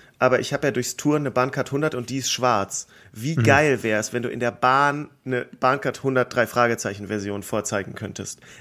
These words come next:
Speaker 1: Das wär mega
Speaker 2: Ja.
Speaker 1: lässig. Ist allerdings, gebe ich zu, kein Mainstream-Artikel.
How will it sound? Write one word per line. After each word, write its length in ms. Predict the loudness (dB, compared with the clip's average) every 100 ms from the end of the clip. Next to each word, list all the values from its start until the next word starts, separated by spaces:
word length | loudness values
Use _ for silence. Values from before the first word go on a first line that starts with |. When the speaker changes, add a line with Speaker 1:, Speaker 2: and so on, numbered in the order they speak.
| 4
Speaker 1:
Das 240 | 4 4
wär 100 | 0 -2
mega 580 | -2 2 6 6 6
Speaker 2:
Ja. 20 | 2
Speaker 1:
lässig. 400 | 2 0 -4 -8 -16 -6 0
Ist 220 | 2 2
allerdings, 460 | 2 2 -2 -4
gebe 320 | 0 2 2 0
ich 260 | -4 -6
zu, 400 | -2 2 4 2 -2 -20 -8
kein 460 | 2 4 4 2 -4 _ -6
Mainstream-Artikel. 1120 | 2 4 4 2 -2 -2 -6 -8 -6 -6